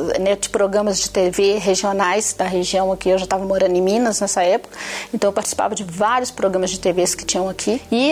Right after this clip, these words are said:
o fato de eu ter esse dinheiro me gerou, tipo, que uma independência. Meio que uma independência, só que uma independência ruim. Comecei a ter vício de compra, porque eu queria me preencher e eu não conseguia.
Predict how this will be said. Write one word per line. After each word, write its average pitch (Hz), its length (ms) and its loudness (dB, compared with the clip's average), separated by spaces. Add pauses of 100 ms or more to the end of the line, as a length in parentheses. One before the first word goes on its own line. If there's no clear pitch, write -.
(140)
o 254 80 0
fato 320 320 -4
de 262 80 2
eu 285 80 4
ter 262 280 2
esse 240 220 -2
dinheiro 220 500 2
me 240 160 0
gerou, 240 460 4
tipo, - 240 -6
que - 80 -2
uma 262 140 2
independência. 247 920 0 (500)
Meio 196 160 2
que 240 120 -4
uma 233 140 0
independência, 226 680 -2
só 226 160 0
que - 80 -6
uma 254 100 2
independência 254 580 0
ruim. 240 400 0 (320)
Comecei 262 400 0
a 233 40 -4
ter 233 120 0
vício 233 380 0
de - 120 -4
compra, - 440 0 (400)
porque - 180 -4
eu 214 60 2
queria 214 280 0
me 208 120 -4
preencher 220 560 0
e 220 100 4
eu 202 60 4
não 202 160 0
conseguia. 214 600 0